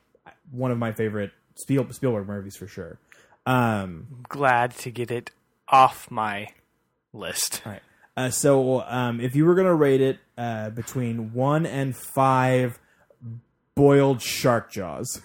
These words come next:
Speaker 1: <laughs> boiled white shark jaws,
Speaker 2: I'm gonna say four point five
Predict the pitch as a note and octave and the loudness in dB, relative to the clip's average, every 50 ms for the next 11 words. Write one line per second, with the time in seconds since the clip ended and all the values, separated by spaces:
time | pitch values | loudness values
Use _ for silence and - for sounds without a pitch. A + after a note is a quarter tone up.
0 | - - - - - - - - - - A#4+ - - - A#4 - - - - - | -18 -18 -16 -16 -8 -6 -6 0 2 4 2 4 4 4 4 4 4 2 -4 -2
1 | - D3+ D#3 D#3 D#3+ E3+ F3 F3 D#3+ C#3+ C#3 C#3+ C#3 C3+ B2 - - C3 A#2 G#2+ | 2 4 6 8 8 8 8 6 4 2 4 4 4 4 2 -2 -2 -2 -2 -2
2 | G2+ - G#2+ G2+ F#2+ F2 F2+ - - _ _ _ _ _ _ _ _ _ _ _ | -4 -8 -10 -8 -8 -10 -12 -14 -18 _ _ _ _ _ _ _ _ _ _ _
3 | _ _ _ _ - - - - - - - - - _ _ _ - B3 B3+ A#3+ | _ _ _ _ -20 -18 -18 -18 -18 -20 -20 -20 -20 _ _ _ 4 6 6 6
4 | A3+ - G#3+ G3+ G3 G3 F#3+ F#3 F3+ E3+ - - - F#3 F3+ F3 - - D#3+ D3+ | 6 6 6 8 8 8 8 8 6 4 2 2 2 4 4 4 4 2 0 -2
5 | C3+ B2+ - - F2 D2+ A#1+ A1 A1+ - - - - - | -2 -2 -4 -4 -4 -4 -6 -8 -12 -14 -16 -16 -16 -18